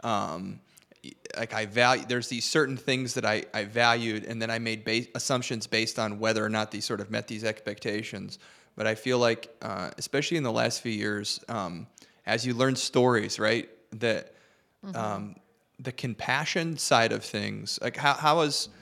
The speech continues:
Speaker 1: how has, uh, learning the stories of some of your students maybe led to greater compassion? Uh, you know, I'm thinking of a pastor even.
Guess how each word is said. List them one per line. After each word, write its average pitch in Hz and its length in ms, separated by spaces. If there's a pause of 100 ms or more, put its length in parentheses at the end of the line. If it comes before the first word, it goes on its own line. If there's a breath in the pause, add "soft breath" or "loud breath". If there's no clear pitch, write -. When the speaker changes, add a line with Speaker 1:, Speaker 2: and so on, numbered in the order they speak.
(180 loud breath)
Speaker 1:
how 135 220
has, 143 400
uh, 117 560
learning 143 340
the 131 80
stories 127 440
of 120 80
some 131 140
of 123 60
your 117 100
students 117 440
maybe 113 160
led 110 220
to 107 220 (240)
greater 113 280
compassion? 110 720
Uh, - 60
you 76 240
know, 113 80
I'm 113 80
thinking 120 240
of 113 40
a 113 60
pastor 123 540
even. 82 340